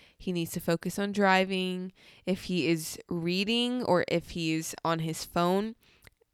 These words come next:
anything I say will go in one ear and out the other because he is fully invested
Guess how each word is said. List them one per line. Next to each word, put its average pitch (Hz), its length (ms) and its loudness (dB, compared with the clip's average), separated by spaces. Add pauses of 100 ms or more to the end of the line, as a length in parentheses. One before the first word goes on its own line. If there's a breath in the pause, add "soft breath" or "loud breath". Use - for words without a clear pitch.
(120)
anything 247 520 4
I 196 120 6
say 156 540 0 (420)
will 175 160 4
go 156 560 2 (120)
in 175 280 0
one 170 180 0
ear 151 320 -6
and - 140 -8
out - 180 -8
the - 140 -10
other 160 300 -4
because 170 360 -4
he 156 180 -4
is 143 160 -4
fully 196 560 4
invested - 840 -4